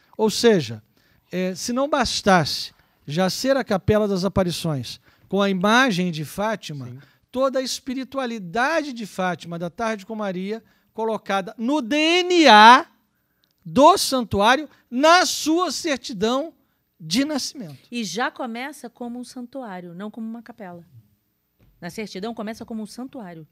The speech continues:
Speaker 2: Nossa.
Speaker 3: Mesmo construindo a capela, ele erigiu como um santuário.
Speaker 1: Como santuário.
Speaker 2: No início?
Speaker 3: No
Speaker 1: No
Speaker 3: início.
Speaker 1: início.
Speaker 2: Nossa.
Speaker 1: Primeiro
Speaker 3: Não
Speaker 1: dia.
Speaker 3: construiu a capela e
Speaker 1: Digas de
Speaker 3: depois virou um
Speaker 1: passagem.
Speaker 3: santuário.
Speaker 1: Não,
Speaker 2: Eu nunca vi isso,
Speaker 1: não,
Speaker 2: né?
Speaker 1: pera lá.
Speaker 2: Fora
Speaker 1: Diga-,
Speaker 2: daqui, eu não me
Speaker 1: digas de,
Speaker 2: surreal.
Speaker 1: digas de passagem,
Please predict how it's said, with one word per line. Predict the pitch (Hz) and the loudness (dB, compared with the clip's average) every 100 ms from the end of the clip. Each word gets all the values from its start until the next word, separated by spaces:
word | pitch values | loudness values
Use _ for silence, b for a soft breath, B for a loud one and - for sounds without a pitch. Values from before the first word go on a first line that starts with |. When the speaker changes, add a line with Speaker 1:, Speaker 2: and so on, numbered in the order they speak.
| _ | _
Speaker 2:
Nossa. | 135 123 | -16 -6
Speaker 3:
Mesmo | 226 330 330 | -4 -4 -6
construindo | 302 262 247 | -10 -10 -10
a | |
capela, | 247 196 247 262 233 - | -10 -10 -8 -6 -8 -10
ele | 202 214 226 | -10 -10 -10
erigiu | 220 208 190 | -10 -10 -12
como | 240 226 | -12 -10
um | 220 | -10
santuário. | 190 - 262 330 - 214 | -12 -10 -10 -10 -6 -2
Speaker 1:
Como | 214 | 0
santuário. | - 214 262 240 165 | 0 -2 -2 0 0
Speaker 2:
No | 156 | -2
início? | 175 - - _ | -6 -10 -18 _
Speaker 3:
No | 220 339 | -6 -2
Speaker 1:
No | |
Speaker 3:
início. | 349 370 - 185 | 4 4 4 -4
Speaker 1:
início. | 117 _ _ _ _ | -12 _ _ _ _
Speaker 2:
Nossa. | 170 - - | -20 -8 0
Speaker 1:
Primeiro | 208 240 294 | 6 10 12
Speaker 3:
Não | |
Speaker 1:
dia. | 214 233 | 12 12
Speaker 3:
construiu | 175 381 370 | 12 8 2
a | 349 | 4
capela | 185 | 10
e | 320 | 10
Speaker 1:
Digas | 311 254 | 12 10
de | 294 | 8
Speaker 3:
depois | 262 302 | 6 6
virou | 214 | 6
um | 277 | 4
Speaker 1:
passagem. | 254 254 247 | 2 2 2
Speaker 3:
santuário. | 226 262 214 180 | 2 2 0 -4
Speaker 1:
Não, | 170 | -6
Speaker 2:
Eu | 180 | -8
nunca | 185 202 | -6 -6
vi | 208 262 | -6 -6
isso, | 175 151 | -8 0
Speaker 1:
não, | 220 | 2
Speaker 2:
né? | 175 | 4
Speaker 1:
pera | 247 277 | 4 6
lá. | 226 202 | 6 4
Speaker 2:
Fora | 165 | 4
Speaker 1:
Diga-, | 165 | 0
Speaker 2:
daqui, | 233 170 | -2 -4
eu | |
não | 147 143 | -8 -12
me | |
Speaker 1:
digas | 131 147 226 240 | -10 -2 0 2
de, | 190 | 2
Speaker 2:
surreal. | 392 415 233 139 | 0 0 -4 -8
Speaker 1:
digas | 151 220 220 180 | -10 -6 -6 -6
de | |
passagem, | 185 185 165 - 160 196 202 269 | -6 -4 -6 -6 -4 -4 -6 -10